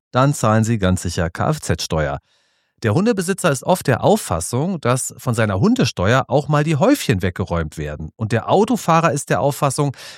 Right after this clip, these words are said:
dass von seiner Kfz-Steuer die Straßen gebaut werden. Beides ist aber falsch. Steuern sind nicht zweckgebunden. Es gibt keinen Zusammenhang zwischen der Zahlung und einer Leistung.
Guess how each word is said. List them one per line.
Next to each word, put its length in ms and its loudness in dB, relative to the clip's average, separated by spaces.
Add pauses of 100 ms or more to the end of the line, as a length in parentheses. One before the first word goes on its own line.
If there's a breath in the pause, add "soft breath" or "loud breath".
dass 160 -2
von 140 -2
seiner 240 0
Kfz-Steuer 1080 -2 (260)
die 80 -2
Straßen 400 2
gebaut 380 -2
werden. 320 -10 (680)
Beides 520 0
ist 360 0
aber 260 4
falsch. 520 0 (120)
Steuern 480 0
sind 180 -4
nicht 280 -2
zweckgebunden. 800 -4 (100)
Es 160 -6
gibt 200 -10
keinen 440 2
Zusammenhang 580 0
zwischen 300 -4
der 140 0
Zahlung 580 0
und 180 -6
einer 220 -2
Leistung. 500 0